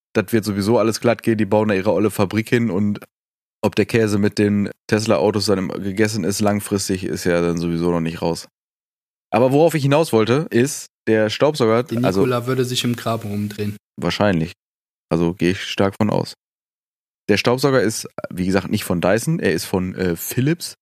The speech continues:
Speaker 1: Die haben einerseits so ein neues Modell, der soll Staubsaugen und wischen. Die Scheiße habe ich aber nicht genommen, weil das kann ja nun nicht funktionieren. Äh, was auch, wenn man im Internet ein bisschen nachliest, auch tatsächlich wohl so ist.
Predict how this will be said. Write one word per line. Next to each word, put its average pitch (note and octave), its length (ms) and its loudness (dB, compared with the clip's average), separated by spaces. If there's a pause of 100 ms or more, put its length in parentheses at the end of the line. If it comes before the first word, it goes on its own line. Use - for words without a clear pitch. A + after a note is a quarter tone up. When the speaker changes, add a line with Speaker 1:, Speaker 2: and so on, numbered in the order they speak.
Speaker 1:
Die G2+ 120 2
haben G#2+ 420 0 (180)
einerseits A#2 400 2
so A#2 80 2
ein - 20 2
neues A2 260 2
Modell, A2 320 2
der G#2 140 2
soll G2+ 160 2
Staubsaugen G#2 500 0
und B2+ 220 -2
wischen. D#3 320 0
Die A2+ 100 0
Scheiße A2 280 0
habe G#2+ 100 0
ich G#2 60 0
aber G2+ 160 0
nicht B2 140 -4
genommen, C3+ 300 -2
weil G#2+ 200 2
das G2+ 140 0 (200)
kann D#3 200 -2
ja C#3+ 100 2
nun C#3 180 0
nicht D3 140 -2
funktionieren. D3 640 0 (600)
Äh, F2+ 100 0
was G#2 360 0
auch, A#2 240 2
wenn A#2 120 2
man A#2 120 2
im A2 100 0
Internet A#2+ 300 0
ein A2+ 60 -4
bisschen A#2 240 -2
nachliest, A2+ 480 0
auch G2+ 160 -2
tatsächlich G#2+ 380 -4
wohl G#2 100 -2
so G2 80 0
ist. C#3+ 220 0